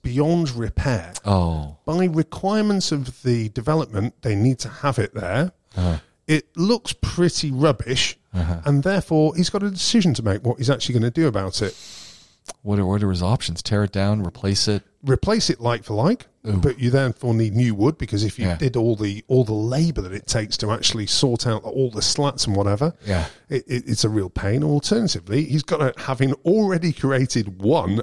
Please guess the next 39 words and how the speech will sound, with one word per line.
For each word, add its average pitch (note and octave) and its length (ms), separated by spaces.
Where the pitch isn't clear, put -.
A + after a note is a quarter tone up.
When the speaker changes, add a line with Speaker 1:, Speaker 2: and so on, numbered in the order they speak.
Speaker 1:
amazing, G#2 1000
um, F#2+ 260
thatch - 460
structure, - 520
he B2+ 80
needs C#3+ 160
to - 80
create A#2+ 360
another. C3 400
So, C3+ 360
which D#3 240
is D3+ 60
a C#3 60
bit D3+ 120
of B2+ 100
a, B2 200
bit C3 120
of A#2 80
a A2+ 60
pain A2 340
to A2 100
do. A2 340
But E3+ 280
softwood, A#2+ 600
at - 80
the C#3 100
end C3+ 120
of B2 100
the A2 60
day, G2+ 100
the C#3+ 160
only B3 280
reason G3 440
that B2 120
you B2+ 100
would B2 100
use A#2+ 200
softwood G#2+ 420
here F#2+ 220